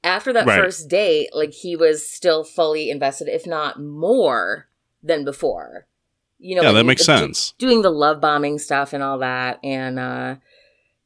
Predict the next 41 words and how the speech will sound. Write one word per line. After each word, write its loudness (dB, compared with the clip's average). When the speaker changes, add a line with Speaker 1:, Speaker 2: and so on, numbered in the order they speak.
Speaker 1:
you -4
know, 8
the 0
first 0
person 2
was 0
like, 2
eh, 0
that's -4
kind -2
of, -6
like, 0
a 0
little 0
more -2
circumstantial -4
where, 0
you -6
know, 0
we -2
had -4
actually -4
been -6
dating, 0
but, -2
um, -2
he -6
was -6
kinda -2
having -2
some -8
personal, -4
like, -2
P -8
T -6
S -2
D -6
type -8
of -12
issues. -6
And, -6